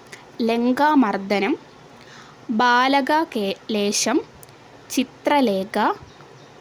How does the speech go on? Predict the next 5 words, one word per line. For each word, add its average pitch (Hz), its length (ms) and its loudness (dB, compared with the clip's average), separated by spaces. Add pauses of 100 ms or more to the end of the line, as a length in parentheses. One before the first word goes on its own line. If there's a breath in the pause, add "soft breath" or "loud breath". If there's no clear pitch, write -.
(220)
ആചാരഭൂഷണം, 240 1080 0 (1900 loud breath)
ധ്രുവചരിതം, 254 1120 0 (1080)
അരയപ്രശസ്തി, 247 1120 -2 (760)
ലളിതോപഹാരം. 233 1040 0 (3250)
ആയിരത്തി 285 480 2